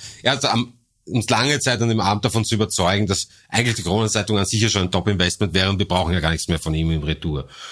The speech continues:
Ich habe ihm, glaub ich, irgendwann einmal im Laufe des Abends dann wortwörtlich gesagt, „Die Kronenzeitung ist für uns Investmentscheiße, interessiert uns nicht. Wir wollen Einfluss. Wir wollen richtigen Einfluss. Wir brauchen nicht irgendwo deine acht Prozent, von denen du angeblich die Kronenzeitung abwirft. Interessiert mich überhaupt nicht.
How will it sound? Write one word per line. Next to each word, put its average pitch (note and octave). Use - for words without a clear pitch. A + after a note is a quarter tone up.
Ich F#2
habe G2+
ihm, G2+
glaub G2
ich, F#2+
irgendwann G2
einmal F#2+
im F#2
Laufe E2+
des F2+
Abends F2+
dann F#2
wortwörtlich F2
gesagt, F2+
„Die -
Kronenzeitung F2
ist E2+
für -
uns E2
Investmentscheiße, D#2+
interessiert D#2
uns E2
nicht. -
Wir E2+
wollen E2
Einfluss. -
Wir D2+
wollen D#2+
richtigen E2
Einfluss. E2
Wir -
brauchen F#2
nicht F#2+
irgendwo F2+
deine F2
acht D#2+
Prozent, E2+
von F2
denen E2
du E2
angeblich D#2+
die F2
Kronenzeitung D#2+
abwirft. C#2+
Interessiert E2
mich E2+
überhaupt F2
nicht. D2+